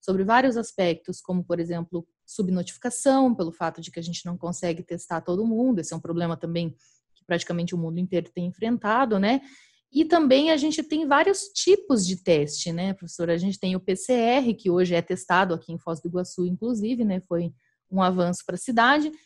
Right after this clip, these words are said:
Existem os testes rápidos, a gente tem até testes em farmácia hoje em dia, né? Você podia explicar pra gente um pouquinho também, pra gente entender melhor essa diferença? Porque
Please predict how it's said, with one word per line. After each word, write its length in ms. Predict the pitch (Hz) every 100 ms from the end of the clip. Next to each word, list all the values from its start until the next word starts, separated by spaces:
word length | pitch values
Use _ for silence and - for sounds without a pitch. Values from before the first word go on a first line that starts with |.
| _ _
Existem 340 | 330 262 - 226
os 80 | 220
testes 400 | 208 202 233 190
rápidos, 600 | 214 262 294 208 180 175
a 40 |
gente 220 | 180 196
tem 100 | 208
até 240 | 190 190 -
testes 480 | 226 214 208 208
em 80 | 208
farmácia 680 | 202 208 202 196 254 - 190
hoje 220 | 170 170
em 100 | 180
dia, 320 | 180 170 160 156
né? 240 | 185 233 - - _ -
Você 100 | 262
podia 220 | 285 294
explicar 360 | 349 277 262 240
pra 120 | 214
gente 260 | 208 214 220
um 60 |
pouquinho 420 | 208 190 - 226
também, 240 | 208 196 208
pra 120 | 214
gente 260 | 220 226 254
entender 460 | 240 233 226 294
melhor 420 | 294 202 208 226
essa 180 | 208 196
diferença? 520 | 185 - 190 214 214
Porque 340 | 208 208 233